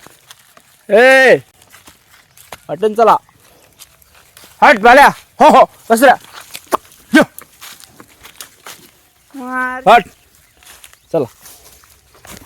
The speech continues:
Speaker 1: ये तू, ये.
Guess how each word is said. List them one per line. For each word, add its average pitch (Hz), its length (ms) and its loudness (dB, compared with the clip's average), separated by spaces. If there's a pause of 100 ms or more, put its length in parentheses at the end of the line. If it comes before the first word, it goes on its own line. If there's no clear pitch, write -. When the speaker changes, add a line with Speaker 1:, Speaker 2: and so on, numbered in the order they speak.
(1800)
Speaker 1:
ये 151 140 -8
तू, - 120 -18 (400)
ये. 139 80 -14